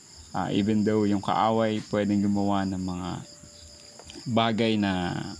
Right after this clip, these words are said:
mag-distract sa amin, Panginoon, but I know, Lord God, mas makapangyarihan ka pa rin at kayo po ang may control ng lahat, Panginoon. Kaya, Lord, salamat, Lord, sa magandang signal ng internet na bini-, ipinrovide niyo po para sa amin ngayon.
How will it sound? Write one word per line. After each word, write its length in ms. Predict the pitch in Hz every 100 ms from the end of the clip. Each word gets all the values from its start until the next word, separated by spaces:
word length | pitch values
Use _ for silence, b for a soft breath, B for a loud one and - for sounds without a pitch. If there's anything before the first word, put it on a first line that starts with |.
| - -
mag-distract 640 | 107 101 113 - 127 127 453 480 480 - -
sa 240 | - 98 104
amin, 240 | 104 98
Panginoon, 560 | 101 101 98 95 98 117 B B B B -
but 160 | 107 104 - - - -
I 160 | 110
know, 160 | 110 110
Lord 240 | 107 104
God, 240 | 104 101 98
mas 160 | 98 -
makapangyarihan 720 | 101 101 107 104 107 107 104
ka 160 | 98 101
pa 160 | 98
rin 160 | 98 98
at 80 | - -
kayo 160 | 107 101
po 160 | 104 98
ang 80 |
may 160 | 98 95
control 400 | 98 90 95 92
ng 160 | 90 87
lahat, 320 | 87 95 - -
Panginoon. 560 | 90 90 98 98 117
Kaya, 160 | 110 104
Lord, 320 | 110 123 110
salamat, 480 | - 107 110 117 110 110
Lord, 160 | 107
sa 160 | 95 98
magandang 400 | 92 95 90 95 -
signal 400 | 107 98 95 92
ng 160 | 90
internet 480 | 98 110 107 104 98 B B B B B
na 480 | 101 92 87 85 87 - -
bini-, 240 | 104 104 -
ipinrovide 480 | - 113 104 110 104
niyo 80 | 101
po 160 | 104
para 320 | 98 90 87 -
sa 160 | 92
amin 240 | 92 95 104
ngayon. 240 | 101 95